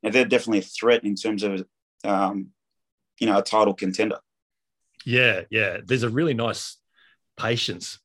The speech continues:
Speaker 2: about them in games, and it, it feels funny to be saying that about the Waratahs because we, I don't think we've seen that in their game for,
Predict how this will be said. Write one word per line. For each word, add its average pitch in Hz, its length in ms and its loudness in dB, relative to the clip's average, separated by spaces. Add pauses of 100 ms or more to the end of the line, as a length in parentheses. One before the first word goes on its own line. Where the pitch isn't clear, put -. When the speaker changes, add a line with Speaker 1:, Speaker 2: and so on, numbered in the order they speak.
(160)
Speaker 2:
about 98 380 -4
them 92 180 -12
in 95 180 -10
games, 98 400 -6
and 104 400 -6 (140)
it, 117 480 -8 (160)
it 104 160 -6
feels - 420 -6 (580)
funny 113 260 -2
to 101 100 -8
be 92 100 -14
saying 160 320 -4
that 104 120 -2
about 98 180 -10
the 85 60 -18
Waratahs 92 520 -8
because 107 240 -10
we, 101 120 -6
I - 40 -18
don't 147 120 -4
think 175 120 -10
we've - 80 -12
seen 104 240 -4
that 95 140 -6
in 92 100 -10
their 90 100 -8
game 92 260 -10
for, 80 320 -12